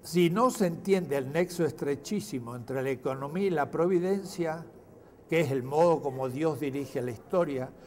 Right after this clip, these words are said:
no es posible comparar la novedad de la pensamiento cristiano con respecto a la mitología y a la teología pagana.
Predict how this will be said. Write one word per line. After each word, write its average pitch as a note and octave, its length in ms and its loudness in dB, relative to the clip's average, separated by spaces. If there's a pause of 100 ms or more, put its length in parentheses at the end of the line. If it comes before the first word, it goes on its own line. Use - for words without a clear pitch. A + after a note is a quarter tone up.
(240)
no F#3 140 4
es A#3 60 4
posible G#3 600 0
comparar D#3+ 760 2 (320)
la D#3 180 2
novedad D#3 540 4
de E3 140 2
la D3 280 0 (1040)
pensamiento D3+ 800 -4
cristiano C3+ 580 -4
con C3 220 -4
respecto D#3 560 -2
a C3+ 40 0
la B2 140 -2
mitología E3 1000 -2 (440)
y C#3 100 0
a D#3 160 2
la C3+ 220 -2
teología C#3 640 -2
pagana. E3 480 0